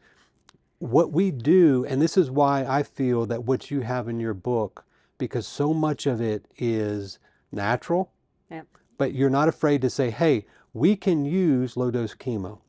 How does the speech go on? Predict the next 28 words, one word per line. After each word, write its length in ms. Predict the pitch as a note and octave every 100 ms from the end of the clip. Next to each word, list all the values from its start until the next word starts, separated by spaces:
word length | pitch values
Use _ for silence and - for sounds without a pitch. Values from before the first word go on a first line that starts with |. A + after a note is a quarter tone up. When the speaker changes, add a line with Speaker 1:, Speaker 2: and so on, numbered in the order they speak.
| - - _ -
Speaker 1:
We 220 | D3 F#3+
can 280 | - E3 D3
use 340 | D3+ D#3+ C3
repurposed 520 | B2+ C3 C3+ - A#2
medications, 800 | A2+ A2+ G#2+ B2 A#2 - F#2+ F#2+ _ _ _ _ _
but 120 | C#3+
we 140 | B2+ B2
need 300 | B2 D3 D#3+
to 60 |
recognize 800 | C#3+ D3+ - B2+ G#2+ A#2 A2 G2
the 160 | A2+ A#2+
impact 380 | C3+ B2+ A#2 -
we're 100 | A2
having 320 | A2+ A#2 A2+
on 80 | G#2
the 60 | G2
legacy 420 | A2 A#2+ - A2
of 120 | F#2+
our 140 | B2+ D#3+
cells 420 | F#3 F#3 F#3+ - _ _
and 160 | - G#2+
the 80 | G2
legacy 640 | F#2+ C#3 C#3 - G#2+ G2 _ _ _ -
of 120 | C#3
our 200 | C#3 C#3
actual 380 | C#3+ E3+ D3+ C#3
legacy." 600 | F3+ F3 A2+ - F2+ -
Speaker 2:
Mm. 80 | -